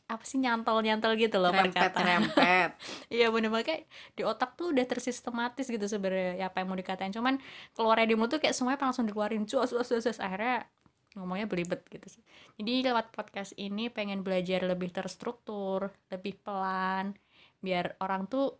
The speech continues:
Speaker 1: bisa dengernya juga enak dan lebih paham gitu apa, eh, yang ingin aku sampaikan itu, maksud-maksud yang ingin aku sampaikan. Sama mungkin biar punya jejak audio kali ya, supaya
Speaker 2: Mm-mm.
Speaker 1: bisa tahu pemikiran kita di masa lalu tuh seperti apa sih, kayak gitu. Jadi masa depan nanti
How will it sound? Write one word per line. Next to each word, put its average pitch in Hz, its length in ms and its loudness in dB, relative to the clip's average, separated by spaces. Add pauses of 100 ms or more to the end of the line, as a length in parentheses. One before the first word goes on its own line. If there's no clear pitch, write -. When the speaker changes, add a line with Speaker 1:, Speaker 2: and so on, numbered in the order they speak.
(520)
Speaker 1:
bisa 196 320 -6
dengernya 190 400 0
juga 190 160 0
enak 214 400 -2
dan 185 160 -8
lebih 185 240 -6
paham 196 400 -2
gitu 185 160 -2
apa, 196 400 -4 (720)
eh, 180 240 -6
yang 175 160 -2
ingin 180 160 -2
aku 180 160 -4
sampaikan 196 400 -4
itu, 190 80 -6
maksud-maksud 180 640 -8
yang 175 240 -8 (320)
ingin 180 160 -6
aku 175 80 -8
sampaikan. 175 800 -8 (480)
Sama 190 480 -2
mungkin 262 560 2 (880)
biar 190 480 2
punya 196 640 -4 (160)
jejak 185 320 -2
audio 190 400 0
kali 202 320 -2
ya, 180 180 0
supaya 185 540 -6
Speaker 2:
Mm-mm. - 240 -20
Speaker 1:
bisa 202 260 -4
tahu 208 240 -4
pemikiran 196 540 -4
kita 196 240 -8
di 185 160 -6
masa 185 480 -6
lalu 185 340 0
tuh 262 140 -2
seperti 214 400 -6
apa 190 260 -4
sih, 247 300 -2
kayak 185 320 -6
gitu. - 100 -16
Jadi 196 160 -4
masa 226 220 -2
depan 190 320 -4
nanti 269 320 -4